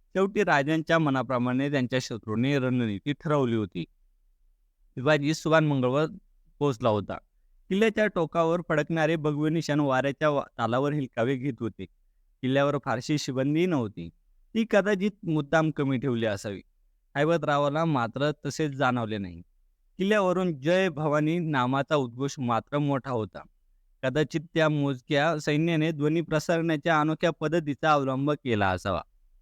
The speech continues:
त्यांचा आवाज घुमत होता. त्यावरून किल्ल्यावर बंदोबस्त मोठा असल्याचा भ्रम हैबतरावाला झाला होता.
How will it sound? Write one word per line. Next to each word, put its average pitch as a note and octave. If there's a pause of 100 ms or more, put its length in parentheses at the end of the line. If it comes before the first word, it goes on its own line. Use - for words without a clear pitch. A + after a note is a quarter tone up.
(220)
त्यांचा C#3
आवाज B2+
घुमत D3
होता. G#2 (560)
त्यावरून G#3+
किल्ल्यावर F#3
बंदोबस्त E3
मोठा D#3
असल्याचा D#3
भ्रम D3
हैबतरावाला C3
झाला C3
होता. F#2+